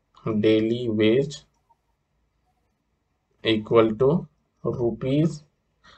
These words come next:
five forty five point two। ओके, इतना लिख के छोड़ देना है।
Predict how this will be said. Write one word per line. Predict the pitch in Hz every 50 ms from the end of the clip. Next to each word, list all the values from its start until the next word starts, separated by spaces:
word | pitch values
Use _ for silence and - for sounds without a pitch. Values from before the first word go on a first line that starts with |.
| _ _ _ _ _ _ - - 117
five | 113 117 123 131 135 131
forty | - - - 110 107 107 - 123
five | 113 - _ - - 117 117 120 127 131
point | 135 - _ _ - 117 107 107 117 135 143
two। | 143 - _ _ _ - - - - _ _ _ _ - - _ _ - _ _ _ - _ _ -
ओके, | - - - - 190 202 - - _ _ _ _ - 151 _ - - - - - -
इतना | 165 - - 143 143
लिख | 143 143 143 -
के | - 143
छोड़ | 143 - 160 156
देना | 151 160 160 160 160
है। | 170 185 190